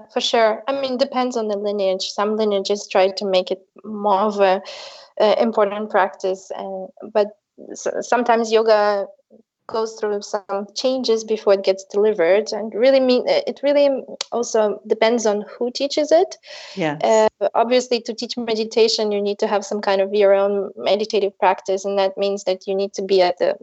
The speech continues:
Speaker 1: certain point in your yoga path. <laughs>
Speaker 2: Yes. Yeah. So, um, turning our attention to other tools that yoga has in its toolbox that are transformational.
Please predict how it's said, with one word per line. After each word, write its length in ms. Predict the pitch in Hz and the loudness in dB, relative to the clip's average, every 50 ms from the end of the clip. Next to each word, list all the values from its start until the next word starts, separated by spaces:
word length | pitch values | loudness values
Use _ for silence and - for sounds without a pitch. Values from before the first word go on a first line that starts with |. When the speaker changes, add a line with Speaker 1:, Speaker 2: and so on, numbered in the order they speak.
| - _ _ _ _ | -12 _ _ _ _
Speaker 1:
certain 920 | - - - 214 196 196 - 196 190 196 190 196 190 180 - - - 214 - _ _ _ _ _ _ _ - - - - _ _ _ _ _ - | -12 -2 0 2 2 2 0 -4 -2 -2 -2 -2 -4 -4 -6 -10 -14 -16 -18 _ _ _ _ _ _ _ -20 -20 -20 -20 _ _ _ _ _ -2
point 380 | - - 240 233 240 233 233 | 2 2 4 4 2 2 2
in 140 | 208 196 190 | 0 0 0
your 240 | 190 185 175 170 160 170 | 0 -2 -4 -4 -6 -4
yoga 320 | 180 196 202 208 208 196 190 | 0 2 2 2 2 2 -2
path. 520 | 190 - - 190 170 - - - - - - - - - - - | -2 -4 -2 -2 -2 -4 -6 -10 -6 -4 -2 -2 -2 -4 -2 0
<laughs> 260 | 226 196 226 - - _ _ - - - - - - - | 0 0 0 -4 -8 _ _ -16 -14 -14 -14 -14 -10 -6
Speaker 2:
Yes. 600 | 185 165 156 139 139 147 - - - - - - _ _ _ _ _ _ _ _ - | -4 -2 -2 -2 -4 -8 -12 -14 -16 -16 -18 -20 _ _ _ _ _ _ _ _ -14
Yeah. 240 | 180 160 147 147 160 156 _ _ _ _ _ _ _ - - - 113 113 - - - - - - _ _ _ _ _ _ _ _ _ _ _ _ _ _ _ | -12 -12 -12 -12 -14 -18 _ _ _ _ _ _ _ -20 -18 -18 -16 -16 -18 -20 -20 -20 -20 -20 _ _ _ _ _ _ _ _ _ _ _ _ _ _ _
So, 460 | - - - 277 254 254 233 - - - | -6 -2 2 2 4 4 2 2 0 0
um, 300 | 226 208 208 196 185 180 - - - - - - - - - - | 0 2 2 0 -2 -6 -10 -14 -20 -20 -20 -20 -20 -18 -10 -4
turning 280 | - 311 349 370 - | -2 0 0 0 2
our 100 | 349 226 | 2 2
attention 500 | 196 196 - 196 175 175 - - 175 175 | 0 0 -4 -6 -6 -6 -6 -6 -8 -6
to 220 | - - 170 156 - - | -4 -4 -4 -4 -2 0
other 320 | 175 190 202 196 214 190 180 | 2 2 4 4 2 0 0
tools 520 | - - - 151 147 - - 143 - - | -4 -6 -6 -6 -6 -6 -8 -10 -10 -8
that 180 | - 139 - - | -8 -8 -4 -2
yoga 440 | 156 151 143 143 139 120 135 - - | -2 -2 -2 -2 -4 -6 -6 -6 -6
has 300 | - 180 175 160 156 - | -4 -2 0 0 0 -2
in 100 | 165 143 | -4 -6
its 160 | 131 139 - | -8 -8 -12
toolbox 680 | - - - 170 156 151 151 131 131 139 - - - - | -10 -6 -4 -4 -2 -2 -4 -4 -4 -6 -8 -10 -8 -6
that 140 | - 156 147 | -4 -2 -2
are 100 | 143 143 | -2 -2
transformational. 1040 | 143 - 175 156 147 147 - - 147 147 147 151 151 - 170 156 147 143 143 143 | -4 -4 -4 -4 -4 -6 -6 -6 -4 -4 -4 -4 -4 -4 -2 -2 -2 -2 -2 -4